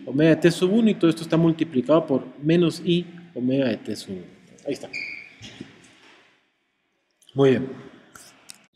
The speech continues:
Entonces, lo que, el teorema anterior lo vamos a usar para, como una aplicación, vamos a resolver una ecuación diferencial. No quiere decir que nosotros vayamos a usar Fourier para resolver ecuaciones diferenciales, porque como se van a dar cuenta, no es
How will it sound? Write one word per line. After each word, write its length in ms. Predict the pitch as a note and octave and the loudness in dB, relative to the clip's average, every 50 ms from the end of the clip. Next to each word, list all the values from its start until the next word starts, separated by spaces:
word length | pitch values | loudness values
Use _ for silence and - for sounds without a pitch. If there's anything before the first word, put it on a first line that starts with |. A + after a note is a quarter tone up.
| - - - - - - - - - | -20 -20 -20 -20 -20 -20 -20 -20 -18
Entonces, 340 | _ - E3 D#3 C3 D3 C#3+ | _ 2 2 2 2 4 2
lo 160 | D3+ D#3 D#3 | 2 2 2
que, 520 | - E3 D#3+ D#3 D3+ D3 D3+ D3 C#3+ C#3+ C#3+ | 4 2 4 4 4 4 2 2 2 0 0
el 240 | - - - F3 - | -2 -4 -4 -2 4
teorema 300 | F#3 F#3+ G3+ A3+ B3+ C4+ | 6 6 6 8 6 6
anterior 280 | C4 - F#3+ G3 A#3 | 6 6 6 6 8
lo 80 | B3 B3 | 8 8
vamos 280 | A3 A3 A3 A#3 A3 F#3+ | 8 6 6 2 2 0
a 20 | |
usar 220 | F3 E3 G#3 A3 | 4 4 4 4
para, 560 | A3 A#3+ G3+ F3 D#3+ D3 C#3 C#3 C#3 - - - - - - - - - - - D#3 - | 4 4 4 4 4 4 2 0 -2 -6 -10 -18 -20 -20 -20 -20 -20 -18 -14 -14 -12 -4
como 220 | - D3 D3+ F3+ | -2 4 6 6
una 80 | A3 A3 | 6 6
aplicación, 440 | - F#3+ G3 F#3+ A3 G#3 G3+ G3+ | 6 4 2 4 4 2 4 2
vamos 220 | A3 A3 G#3+ G3+ E3+ | 2 2 0 0 -2
a 80 | E3+ | -2
resolver 280 | D#3 D3 - C3+ C3+ D3 | -2 -2 -2 -2 -2 0
una 100 | D#3+ D#3+ | 0 0
ecuación 260 | - C3+ A#2 B2 C#3 | 0 -2 -6 -6 -6
diferencial. 560 | D3 C#3+ - C3 A2+ A2 - A#2 G#2 F#2+ G#2+ | -8 -6 -8 -8 -8 -8 -10 -10 -14 -12 -6
No 100 | C#3 D#3+ | -6 -4
quiere 200 | D#3+ - G#3 G#3+ | 2 4 6 6
decir 240 | E3 C#3 - - - | 6 4 0 -4 2
que 260 | - F3+ E3+ E3+ - - | 4 4 4 4 2 -4
nosotros 280 | D3 C#3 D3+ D3 F3+ E3 | -2 -2 0 0 2 2
vayamos 300 | E3+ E3+ F3 F#3 F3+ D3+ | 2 2 2 2 0 0
a 20 | |
usar 160 | - D#3+ E3 | 2 0 0
Fourier 400 | D#3+ - E3+ D#3 D3 D#3+ F3+ - | 2 4 4 6 8 8 6 6
para 180 | - F#3 F3 D3+ | 4 2 2 2
resolver 400 | B2+ B2 A#2 - A#2 A2+ A2+ B2+ C#3 | 2 -2 -4 -6 -6 -6 -4 -4 -4
ecuaciones 320 | C3 C3 A#2 A2+ B2+ C3 | -2 -4 -8 -8 -8 -8
diferenciales, 560 | B2+ C3 - D3+ D3+ D#3 D#3 - G#3+ G3+ E3+ - - - - - - - - - - | -8 -6 -6 -4 -4 -4 -2 0 0 0 -2 -4 -8 -20 -20 -20 -20 -20 -20 -14 -2
porque 160 | - D3 D3 C3 | 2 4 4 4
como 140 | D3 D3+ | 4 2
se 100 | C3 C#3+ | 2 2
van 80 | D3 D#3 | 2 2
a 40 | E3 | 4
dar 160 | E3+ F3 D#3+ | 4 2 6
cuenta, 260 | F3 F#3 F#3+ F#3+ G3 E3+ | 6 6 6 6 2 0
no 360 | E3 D#3 D#3+ E3 E3+ E3+ E3 | 0 2 2 2 4 4 6
es 520 | E3+ F#3 F#3+ F3+ - - - - - - | 6 4 4 2 -2 -8 -10 -12 -14 -18